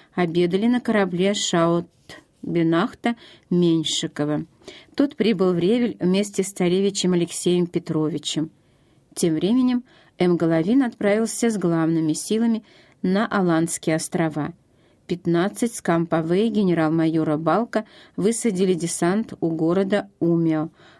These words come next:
а фон Менгден — у Ваасы. Разведка на сей раз была признана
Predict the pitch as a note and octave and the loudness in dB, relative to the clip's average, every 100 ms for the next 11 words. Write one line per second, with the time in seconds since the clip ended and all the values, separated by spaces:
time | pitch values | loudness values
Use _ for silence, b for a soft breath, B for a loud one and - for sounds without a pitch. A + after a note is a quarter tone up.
0 | B E3 E3+ F3+ E3+ E3 E3+ F3+ A#3+ B3+ | B 0 0 0 2 2 2 2 2 0
1 | G3 A3+ A3 - b b b G3 F3+ E3+ | 0 0 0 -4 b b b -2 2 2
2 | D3+ D3+ - C#3 - _ b b b F3 | 0 -2 -6 -6 -8 _ b b b -2
3 | E3+ F#3 C4 - A#3 A3+ - G#3+ G#3 G3+ | 0 0 0 0 0 0 0 0 0 0
4 | G3 G3 G3 G3+ F#3+ F#3+ F#3 F3+ | 0 0 0 0 0 0 0 0